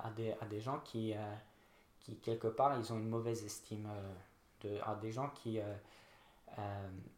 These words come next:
à des gens qui, qui ont par exemple des phrases, euh, j'ai, j'ai entendu une phrase à un moment, « Je suis une limace. » Alors le problème c'est que on peut avoir, on a droit d'avoir le,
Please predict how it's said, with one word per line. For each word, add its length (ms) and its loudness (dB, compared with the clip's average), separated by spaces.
à 80 0
des 140 0
gens 240 2
qui, 200 -4
qui 180 -2
ont 60 0
par 160 0
exemple 260 0
des 140 0
phrases, 500 6
euh, 180 0
j'ai, 260 -2
j'ai 100 -6
entendu 300 -6
une 120 -2
phrase 320 -2
à 60 -2
un 20 0
moment, « 340 0
Je 120 -4
suis 200 -2
une 140 0
limace. » 460 -4
Alors 220 2
le 140 2
problème 380 4
c'est 200 -2
que 220 6
on 100 0
peut 180 -2
avoir, 560 2
on 120 0
a 80 2
droit 340 6
d'avoir 720 4
le, 600 0